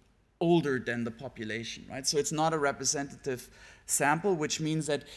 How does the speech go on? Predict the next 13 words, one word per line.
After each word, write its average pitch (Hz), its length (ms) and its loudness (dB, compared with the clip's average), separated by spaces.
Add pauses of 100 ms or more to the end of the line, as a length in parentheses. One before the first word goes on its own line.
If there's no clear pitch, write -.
(140)
if 147 140 -4
we 160 60 0
wanted 156 320 2
to 165 120 -4
interpret 147 840 -2
these 139 400 0
as 135 240 -2
sort 131 140 0
of 117 140 -10
a 113 40 -8
population 151 800 -2
characteristic, 135 920 -2
right, 127 280 -8